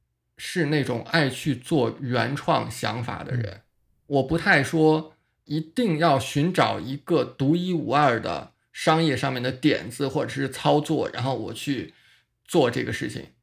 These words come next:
Speaker 1: 因为我知道，如果我这个想法，我自己认为是独一无二的，
Speaker 2: 嗯。
Speaker 1: 非常大的可能性，它根本就不是独一无二的，因为这个世界上这么多聪明的人，早就有人想到过你想的那个点子。
Speaker 2: 嗯。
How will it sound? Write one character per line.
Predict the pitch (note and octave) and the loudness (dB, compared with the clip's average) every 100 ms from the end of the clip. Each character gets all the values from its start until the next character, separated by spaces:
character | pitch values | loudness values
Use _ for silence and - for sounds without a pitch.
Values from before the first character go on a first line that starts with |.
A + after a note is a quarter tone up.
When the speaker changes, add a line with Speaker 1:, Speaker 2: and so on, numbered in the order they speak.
| _ _ _ _ _ | _ _ _ _ _
Speaker 1:
因 | G3+ | 4
为 | A3+ | 6
我 | F#3+ C3 | 6 4
知 | F3+ | 4
道， | F#3 C#3+ - - _ - | 4 2 0 -16 _ -2
如 | F#3+ | 2
果 | G3 C3+ | 4 4
我 | D3 | 4
这 | D3+ | 4
个 | F#3 | 2
想 | D3+ C3 D#3+ | 4 2 2
法， | D3 A2 - _ _ | 0 -4 -10 _ _
我 | C#3+ C#3 | 2 2
自 | - G3+ | 2 0
己 | |
认 | C3+ D#3 | 2 2
为 | C3 C3 | 2 0
是 | C3+ | -2
独 | B2 C3+ | -2 -2
一 | |
无 | A#2+ G#2 | -2 -4
二 | G#2+ | -6
的， | - B2 | -6 -6
Speaker 2:
嗯。 | A2 G#2 - _ | -8 -10 -18 _
Speaker 1:
非 | - G3+ A3 | -2 4 6
常 | D#3+ D#3+ | 6 4
大 | D#3+ | 4
的 | C3 | 4
可 | - A2+ | 0 -4
能 | A2+ | -6
性， | A#2+ B2+ | -6 -6
它 | B2 | -4
根 | C#3+ G3+ | 0 2
本 | C3+ | 2
就 | C3 | 0
不 | C3+ | 0
是 | C3+ | -2
独 | A2+ | -4
一 | G#2 | -8
无 | F#2 | -8
二 | F2+ F2 | -10 -12
的， | - | -10
因 | C#3+ | -6
为 | C#3 | -4
这 | C#3+ D#3 | -2 -2
个 | - | 0
世 | E3 | -2
界 | C3+ | -2
上 | B2 | 0
这 | - | 2
么 | F3+ | 2
多 | C#3+ D3 | 2 2
聪 | - E3 | 2 0
明 | C#3 | 0
的 | G2 | -4
人， | - - _ _ _ | -10 -14 _ _ _
早 | - D#3 B2 | 2 4 6
就 | G#3+ G3 | 6 6
有 | B2+ | 4
人 | B2 | 2
想 | C#3+ C3 - | 0 -2 0
到 | C3 | -2
过 | B2 G2+ | -2 -4
你 | G2+ C3 | -6 -6
想 | - - | -6 -8
的 | G#2 | -10
那 | |
个 | G#2+ | -8
点 | - - - | -8 -12 -14
子。 | - | -8
Speaker 2:
嗯。 | B2+ G2 | -6 -6